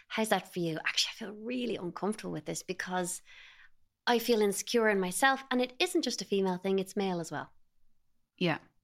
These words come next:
Speaker 2: It's not exclusive to one.
Speaker 1: Yeah. And again, you're back in your head then. So you're trying to have sex. This lady says she's trying to get jiggy with it. And what she's doing is she's in her head and she's thinking, "Oh man, I really don't look like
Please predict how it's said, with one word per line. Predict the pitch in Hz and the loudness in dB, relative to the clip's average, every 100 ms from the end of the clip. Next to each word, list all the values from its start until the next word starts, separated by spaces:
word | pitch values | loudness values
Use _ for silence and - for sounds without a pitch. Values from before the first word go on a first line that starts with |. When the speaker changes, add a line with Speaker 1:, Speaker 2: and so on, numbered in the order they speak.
| _ _ _ _ _ _ _ | _ _ _ _ _ _ _
Speaker 2:
It's | 180 | -2
not | - 151 | 0 0
exclusive | 156 147 143 151 | 0 -2 -2 -4
to | - - | -8 -4
one. | 262 | 0
Speaker 1:
Yeah. | 233 202 170 240 | 2 4 4 4
And | 262 | 2
again, | 247 330 311 | 2 2 4
you're | 277 | 4
back | 302 302 | 0 2
in | 262 | -2
your | 240 | 2
head | 277 302 | 0 0
then. | 180 - _ _ _ _ _ - | -4 -6 _ _ _ _ _ -8
So | - | 0
you're | 247 247 | 2 4
trying | 254 294 | 4 2
to | 339 | 2
have | 196 160 | 0 0
sex. | - 160 - | 0 0 0
This | 214 | -2
lady | 214 190 | 0 2
says | 190 175 | 0 -2
she's | - | -2
trying | - 247 | 2 4
to | 247 | 4
get | 180 | 0
jiggy | 180 185 180 | 2 2 2
with | 160 | 2
it. | 156 185 | 2 2
And | 185 196 | 0 2
what | 240 | 0
she's | 240 226 | 0 2
doing | 285 262 | 2 4
is | 190 175 | 2 0
she's | 214 | 0
in | 254 | 2
her | 226 | 2
head | 185 196 | 4 2
and | 185 | 2
she's | 180 - | -2 -2
thinking, | 185 180 175 - - - - - | 0 0 -4 -10 -16 -18 -20 -10
"Oh | |
man, | 196 190 190 | -4 -2 0
I | 175 | 0
really | 170 196 | 0 -2
don't | 180 143 | 0 -2
look | 120 - | -4 -6
like | 143 147 | -6 -6